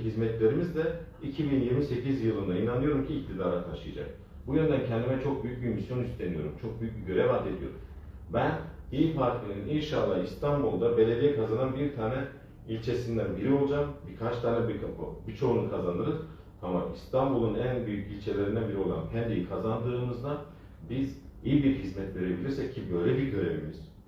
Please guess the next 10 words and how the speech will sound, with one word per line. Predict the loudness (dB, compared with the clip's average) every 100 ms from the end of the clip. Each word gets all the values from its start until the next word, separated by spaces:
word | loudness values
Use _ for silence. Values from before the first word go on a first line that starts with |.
| -8
böyle | -2 0
bir | 0
sorumluluğumuz | -2 -2 -2 0 0 0
var. | -2 -4 -8 -14 -16 -18 -20 -14 -10
İnsanlar | -6 -2 2 2 2
bizi | 0 -2 -2
burada | 2 4 6
eğer | 6 4 4
bir | 0
hizmette | -2 0 0 0 0 0